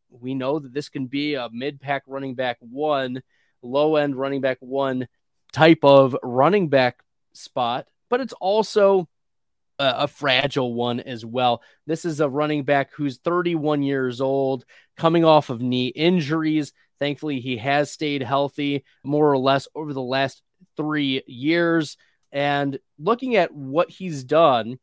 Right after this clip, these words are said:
you know, we've seen spike weeks near the end. So if, especially you're targeting running backs to peak near the end of the season,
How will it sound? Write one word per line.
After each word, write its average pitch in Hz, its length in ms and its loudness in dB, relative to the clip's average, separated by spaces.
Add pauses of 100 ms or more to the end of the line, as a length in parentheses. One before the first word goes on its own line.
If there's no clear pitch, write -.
(180)
you 165 100 -4
know, 175 40 0
we've 202 200 -4
seen 233 240 -2
spike 185 360 2
weeks 147 220 -2
near 151 200 0
the 135 160 -2
end. 147 260 4
So 135 120 -4
if, - 100 -8
especially 214 480 0
you're 143 200 0
targeting 160 880 4 (300)
running 160 360 6
backs 147 300 6
to - 120 -8
peak - 520 -10
near 151 180 -4
the 151 160 -4
end 147 140 -2
of 123 60 -8
the 110 60 -14
season, 139 680 -8